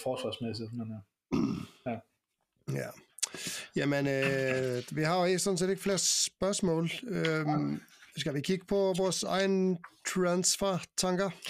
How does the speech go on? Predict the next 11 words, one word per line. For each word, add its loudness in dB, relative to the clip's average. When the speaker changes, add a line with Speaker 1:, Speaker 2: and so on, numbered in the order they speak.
Speaker 1:
Ja, 0
medmindre 0
du 0
har 2
en 0
anbefaling. 0
Speaker 2:
Nå 2
ja, 2
jamen 2
det, 2
det 4